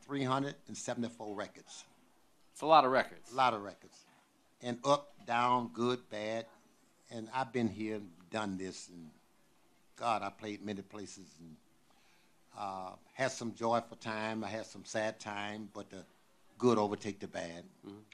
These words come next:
Speaker 1: You know, and I don't have no chips on my shoulder about what happened to me in my life, where I went and what I did and what I done, who I did it with.
Speaker 2: Sure.
Speaker 1: There may be some things, if I had to do it over, I wouldn't do it quite like that.
Speaker 2: Mm-hmm.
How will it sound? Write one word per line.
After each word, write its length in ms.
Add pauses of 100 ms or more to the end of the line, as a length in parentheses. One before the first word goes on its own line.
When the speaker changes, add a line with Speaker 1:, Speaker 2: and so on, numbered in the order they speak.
(400)
Speaker 1:
You 100
know, 320
and 200
I 60
don't 160
have 140
no 140
chips 300
on 140
my 100
shoulder 280
about 280
what 140
happened 420
to 80
me 300 (380)
in 120
my 160
life, 440
where 160
I 60
went 340
and 140
what 140
I 160
did 220
and 160
what 180
I 120
done, 420 (200)
who 180
I 40
did 220
it 140
with. 240
Speaker 2:
Sure. 240 (560)
Speaker 1:
There 160
may 100
be 140
some 220
things, 500
if 160
I 60
had 180
to 80
do 160
it 120
over, 460
I 80
wouldn't 220
do 100
it 160
quite 420
like 280
that. 180 (180)
Speaker 2:
Mm-hmm. 200